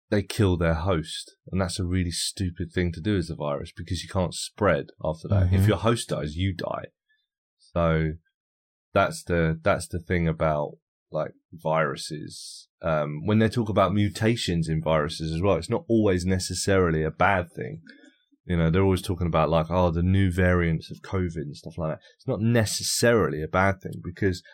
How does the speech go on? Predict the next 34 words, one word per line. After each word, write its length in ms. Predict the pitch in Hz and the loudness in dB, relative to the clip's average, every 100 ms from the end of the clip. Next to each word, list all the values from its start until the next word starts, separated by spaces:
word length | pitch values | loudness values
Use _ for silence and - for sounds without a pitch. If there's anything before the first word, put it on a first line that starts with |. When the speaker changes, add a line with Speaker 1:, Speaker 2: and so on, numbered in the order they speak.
| _ _ | _ _
Speaker 1:
a 120 | - | -4
virus, 580 | 90 117 127 87 76 - | 2 4 4 2 -2 -8
so 180 | - 113 | -4 -2
a 60 | 104 | -2
cold, 500 | - 156 117 76 - - | 0 2 2 0 -8 -12
for 80 | - | -8
instance, 300 | 90 - - | -8 -8 -12
the 80 | - | -10
common 280 | - - 107 | -2 0 0
cold 440 | 95 87 71 - - _ _ - _ _ - | 0 0 0 -6 -16 _ _ -20 _ _ -2
is 160 | 101 82 | 0 0
very 440 | 82 104 143 123 | 0 4 4 4
infectious. 840 | 87 82 85 - - - - - - _ _ - | 2 0 -2 -4 -6 -8 -8 -12 -16 _ _ 0
Speaker 2:
Mm-hmm. 160 | 92 | 2
Speaker 1:
It 80 | 92 | 4
infects 600 | 92 92 127 101 - - - | 2 0 0 0 -2 -6 2
easily 640 | 135 117 92 80 78 82 - _ _ _ | 4 4 4 2 0 -2 -8 _ _ _
all 140 | 135 131 | 2 2
the 60 | 104 | 2
time, 360 | - 78 78 85 - _ _ _ _ | -2 -2 -2 -8 -18 _ _ _ _
every 320 | 131 107 98 95 | 0 0 0 -2
year, 360 | 82 80 - _ - | -2 -4 -8 _ -2
Speaker 2:
Yep. 220 | 90 92 | 0 0
Speaker 1:
like, 140 | 85 | -4
constantly 600 | - - 107 95 98 85 | -4 -2 0 -2 -6 -4
infecting 540 | 87 82 90 - 92 87 | -4 -4 -8 -6 -6 -4
people. 420 | 87 82 80 80 _ _ _ _ _ _ _ _ _ _ | -2 -4 -6 -8 _ _ _ _ _ _ _ _ _ _
But 80 | 104 | 0
it 40 | |
doesn't 260 | 110 117 92 | 2 0 -2
kill 240 | - 117 78 | -2 0 0
you. 220 | 78 87 | -6 -10
It's 100 | - | -6
very 180 | 127 135 | 0 0